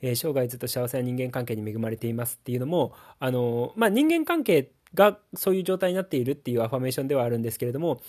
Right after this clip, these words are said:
えー、自分がみんなを愛すし、みんなから愛されるしっていう、ある意味自分の姿勢をこう提起してるんですよね。とか、私は生涯ずっと気楽で明るく楽観的な人ですっていうアファメーションもよく勧めてたんですけど、それも、えー、私はこういう人間だっていう自分の一つの、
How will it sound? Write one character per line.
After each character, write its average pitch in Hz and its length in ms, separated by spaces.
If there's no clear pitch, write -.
え 143 60
ー、 - 20
自 131 160
分 294 160
が 339 200
み 208 100
ん 214 60
な 214 120
を 165 80
愛 160 100
す - 140
し、 147 320
み 156 100
ん - 20
な 175 80
か 151 80
ら 127 200
愛 139 140
さ - 80
れ 143 100
る 135 80
し 147 140
っ 139 40
て 127 140
い 123 40
う、 120 40
あ 247 140
る 359 60
意 226 60
味 127 100
自 117 120
分 202 140
の 208 60
姿 - 260
勢 214 120
を 208 160
こ 196 180
う - 20
提 185 180
起 120 140
し - 60
て 107 100
る 104 80
ん 107 40
で 104 60
す 101 100
よ 110 80
ね。 175 140
と 226 80
か、 170 260
私 160 260
は 170 60
生 170 160
涯 127 140
ず 120 80
っ - 20
と 117 80
気 123 100
楽 123 180
で 127 180
明 123 80
る 120 80
く 123 80
楽 117 160
観 120 160
的 127 160
な 120 60
人 123 120
で 127 100
す 127 120
っ 196 40
て - 160
い 120 160
う 117 80
ア 135 80
フ 123 80
ァ 131 40
メ 131 100
ー - 20
シ 123 80
ョ - 20
ン 131 40
も 123 60
よ 127 120
く 135 120
勧 - 160
め 139 120
て - 80
た 123 100
ん 110 40
で 107 80
す - 60
け - 60
ど、 165 220
そ - 100
れ 277 80
も、 277 300
え 160 60
ー、 147 40
私 175 300
は 240 100
こ 220 160
う 220 60
い 220 80
う 214 40
人 208 180
間 202 180
だ 220 80
っ 220 100
て - 80
い 123 40
う - 20
自 120 160
分 226 100
の 233 60
一 226 160
つ 220 120
の、 117 260